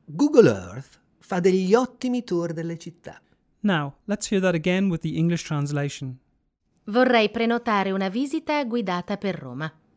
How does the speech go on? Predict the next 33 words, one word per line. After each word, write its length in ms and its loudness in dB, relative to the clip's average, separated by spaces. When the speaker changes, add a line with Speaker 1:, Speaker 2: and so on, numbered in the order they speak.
Speaker 2:
I 40 -2
would 120 2
like 180 6
to 100 2
book 180 -4
a 40 -6
guided 320 0
tour 240 0
of 80 -4
Rome. 360 0
Speaker 1:
Le 200 8
visite 760 6
sono 680 2
a 140 -4
tema. 460 -2
Ne 200 4
abbiamo 760 4
una 240 -2
nuova. 520 -2
Nella 340 -2
città, 520 -12
con 200 6
angeli 680 -2
e 180 0
demoni. 500 2
Speaker 2:
Our 160 -2
tours 520 4
are 120 -2
themed. 540 0
The 100 2
latest 540 2
is 100 0
called 440 2